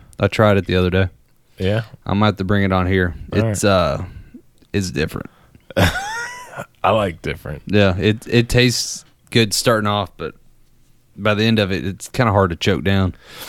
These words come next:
Speaker 2: Oh, dude, you know what?
Speaker 1: Huh?
Speaker 2: You know what I forgot to do last week?
Speaker 1: What?
Speaker 2: I didn't, uh, I didn't rate the, uh, the, the Gin Ricky
Speaker 1: Oh my God,
Speaker 2: that we
Speaker 1: we
Speaker 2: had.
Speaker 1: didn't.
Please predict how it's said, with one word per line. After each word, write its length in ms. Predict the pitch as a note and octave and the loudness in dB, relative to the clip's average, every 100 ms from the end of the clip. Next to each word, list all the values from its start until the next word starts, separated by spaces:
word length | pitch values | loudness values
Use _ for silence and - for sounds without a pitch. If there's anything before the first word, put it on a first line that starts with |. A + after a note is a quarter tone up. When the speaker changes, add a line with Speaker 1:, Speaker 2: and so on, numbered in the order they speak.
| - | -12
Speaker 2:
Oh, 160 | - A2+ | -8 -8
dude, 540 | G2 B2+ C3+ C3+ B2 | -6 -4 -2 -2 -4
you 80 | B2 | -6
know 200 | C3 C#3+ | -2 0
what? 360 | C#3 C#3 D3 - - - - - | 0 0 0 -2 -10 -18 -20 0
Speaker 1:
Huh? 220 | A2+ G2+ - - - - - - | 2 2 -2 -20 -20 -20 -20 -20
Speaker 2:
You 120 | - B2 | -2 2
know 120 | C3+ | 4
what 100 | C3 | 2
I 80 | A#2 | 0
forgot 380 | - B2 A2 | -2 0 0
to 80 | B2 | 0
do 200 | A#2 B2+ | -2 2
last 300 | C3 B2 B2 | 2 2 -2
week? 340 | C#3 C3+ B2 - | -4 -6 -6 -4
Speaker 1:
What? 280 | - G#2 - _ - - - - - - - - - - | 2 2 2 _ -20 -20 -20 -20 -20 -20 -20 -20 -20 -8
Speaker 2:
I 120 | G2+ | -4
didn't, 480 | A2 B2 B2 B2 A#2+ | 0 0 0 0 2
uh, 500 | A#2 A#2 A2+ A2 G#2+ - - | 2 2 2 0 -2 -12 -8
I 100 | A#2 | -2
didn't 640 | A#2+ G#2+ A#2+ A#2 A#2 A#2 - - - - - - - | 0 0 0 0 0 -2 -6 -20 -20 -20 -20 -20 -8
rate 520 | A#2 B2+ C3 - - - _ - _ _ | 4 4 4 -2 -8 -8 _ -20 _ _
the, 340 | A2 A#2+ A#2+ | 2 4 6
uh, 400 | A#2+ A2+ A#2 A#2 B2 - - | 6 6 4 2 -2 -10 -8
the, 540 | A#2 A2+ A2+ A2 G2+ - | 2 4 4 2 0 -4
the 160 | A#2 | -2
Gin 440 | G#2+ G#2 B2+ A#2+ A#2+ | -2 0 0 0 0
Ricky 460 | C3 - A2 E2+ - _ _ | -2 -2 -6 -6 -10 _ _
Speaker 1:
Oh 120 | - | 0
my 160 | B2+ G#2 | 2 2
God, 300 | E2+ G#2+ B2+ | 4 4 6
Speaker 2:
that 20 | |
we 40 | F#2+ | 4
Speaker 1:
we 60 | G2 | 2
Speaker 2:
had. 60 | |
Speaker 1:
didn't. 340 | G#2+ C#3 F#2+ | 4 2 0